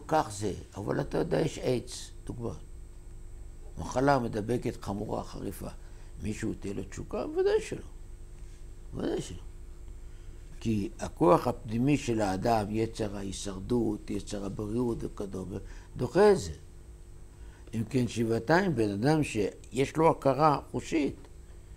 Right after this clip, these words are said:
שכל מה שהשם אמר זה פוגע בנפש שלו.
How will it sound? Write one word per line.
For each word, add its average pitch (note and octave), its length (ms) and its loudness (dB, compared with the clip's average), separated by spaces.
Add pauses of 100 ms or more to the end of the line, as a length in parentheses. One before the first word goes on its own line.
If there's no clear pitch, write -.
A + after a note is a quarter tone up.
(440)
שכל - 260 4
מה G3 180 6
שהשם D#3+ 460 6
אמר D#3+ 300 8
זה D3+ 120 0
פוגע D3 340 6
בנפש G#3+ 580 2
שלו. - 200 -6